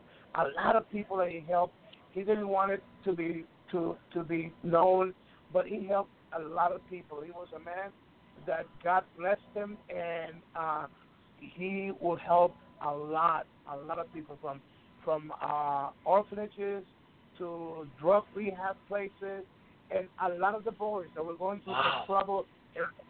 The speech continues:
Speaker 1: and some problems. Pedro will help them out, and he will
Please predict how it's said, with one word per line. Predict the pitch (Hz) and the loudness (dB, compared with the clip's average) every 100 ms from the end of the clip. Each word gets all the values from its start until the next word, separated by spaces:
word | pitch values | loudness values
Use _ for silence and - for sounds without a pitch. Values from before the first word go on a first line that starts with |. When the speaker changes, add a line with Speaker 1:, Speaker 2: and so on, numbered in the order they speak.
| 185 | -4
Speaker 1:
and | 185 | 0
some | 175 165 | 0 2
problems. | 175 190 185 165 - - | 4 4 4 -2 -10 -10
Pedro | 185 196 185 202 - - - - | -8 -6 -6 -10 -10 -20 -20 -10
will | 175 170 - | -8 -8 -4
help | 190 202 - | -4 -4 -6
them | 190 - | -8 -2
out, | 185 190 170 160 - 170 | 2 2 2 -2 -8 -6
and | 165 143 | -6 -6
he | 185 | -6
will | 180 | -6